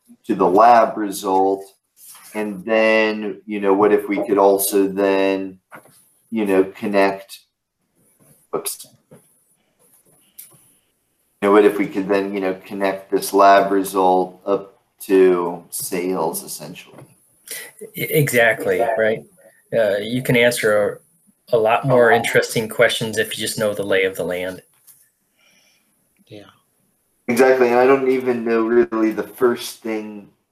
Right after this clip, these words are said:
Speaker 1: about sales. So, for example, well, just since the spirit of the data science group is actually look at the data, let's actually look at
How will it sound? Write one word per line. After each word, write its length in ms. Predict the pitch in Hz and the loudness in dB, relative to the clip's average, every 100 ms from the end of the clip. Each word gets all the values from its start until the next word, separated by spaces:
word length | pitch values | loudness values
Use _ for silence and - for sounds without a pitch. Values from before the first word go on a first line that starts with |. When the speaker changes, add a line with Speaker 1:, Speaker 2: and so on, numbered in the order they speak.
| _ _ | _ _
Speaker 1:
about 420 | - 113 107 - | 0 4 4 2
sales. 800 | - - 113 107 104 95 98 98 | -2 -2 0 2 4 6 4 2
So, 100 | 113 | 0
for 220 | - 110 | 0 0
example, 880 | 98 - 110 107 - 104 101 98 - _ _ _ _ _ 392 - - - - - - _ _ _ _ - - - - - _ _ - - - - | 0 -4 -4 -2 2 4 4 0 -10 _ _ _ _ _ -20 -20 -20 -20 -20 -20 -20 _ _ _ _ -20 -20 -20 -20 -20 _ _ -20 -20 -8 2
well, 480 | 110 135 160 - - - - _ - _ - - | 4 6 2 -4 -18 -20 -20 _ -20 _ -20 2
just 300 | 127 127 - | 4 4 0
since 400 | 120 120 - - _ 127 117 _ _ | -6 -6 -12 -14 _ -20 _ _ _
the 480 | 113 107 104 104 104 104 | -6 -2 2 0 -2 -8
spirit 420 | - - 113 107 | -12 -6 -2 -2
of 120 | 92 | -4
the 60 | 92 | -4
data 240 | 104 101 | -2 -2
science 400 | 98 101 101 95 | 0 0 -2 -2
group 240 | 107 101 98 | -2 -2 -2
is 140 | 92 | -2
actually 280 | 95 - 98 | -2 -2 -2
look 200 | 98 95 | 0 -2
at 100 | 95 | -4
the 80 | 92 | 0
data, 400 | 98 98 104 104 | 2 4 4 2
let's 280 | 110 110 | 0 -2
actually 680 | 117 107 110 104 101 101 98 - _ _ _ _ _ _ - | -2 -2 -2 0 0 -2 -8 -20 _ _ _ _ _ _ -6
look 240 | 113 110 | -4 0
at 220 | 104 95 | 0 0